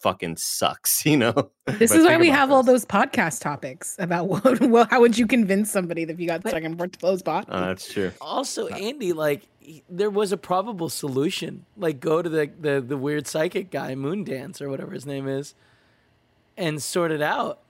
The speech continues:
Speaker 4: You, you go straight to being like, "Well, game over. Gotta finish the <laughs> job."
Speaker 3: And he just immediately realizes it and is like, "Cool." Goes over to the window.
Speaker 1: <laughs> It's over.
Speaker 3: I'll tell you what, though. Th-, you're not thinking this through, though, Andy. Think about how many banks you could rob and get away with.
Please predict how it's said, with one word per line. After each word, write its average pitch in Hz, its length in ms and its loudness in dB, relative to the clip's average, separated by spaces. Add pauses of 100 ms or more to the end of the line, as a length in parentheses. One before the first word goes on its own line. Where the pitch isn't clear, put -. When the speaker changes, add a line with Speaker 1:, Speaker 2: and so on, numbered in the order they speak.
(100)
Speaker 4:
You, 190 280 -2
you 202 220 -2
go 226 100 2
straight 208 460 0
to 214 100 0
being 185 140 0
like, 170 180 0
"Well, 170 300 -2 (480)
game 196 340 0
over. 165 480 0 (260)
Gotta 180 280 0
finish 202 340 -2
the 190 140 0
<laughs> 151 120 -8
job." - 560 -6 (300)
Speaker 3:
And 143 140 2
he 107 80 2
just 180 160 8
immediately 101 420 4
realizes 90 520 -4
it 98 180 -2
and 85 120 -8
is 82 120 -8
like, 82 160 -6
"Cool." 127 260 -4 (180)
Goes 85 160 -8
over 85 160 -6
to 90 60 -4
the 90 60 -4
window. 120 320 -2
Speaker 1:
<laughs> - 80 -4
It's 208 680 0
over. 113 300 2 (460)
Speaker 3:
I'll 110 80 0
tell 135 100 4
you 110 100 4
what, 117 140 4
though. 90 240 -2
Th-, 98 180 -8
you're 101 120 -2
not - 200 0
thinking 107 320 -4
this 78 160 -12
through, 101 180 -10
though, 78 120 -10
Andy. 71 240 -12
Think - 260 -10
about 196 180 0
how 151 100 -2
many 120 140 -2
banks 90 420 -6
you 85 80 -8
could 76 120 -14
rob 62 220 -12
and 76 80 -18
get 62 120 -16
away 58 160 -14
with. 50 220 -18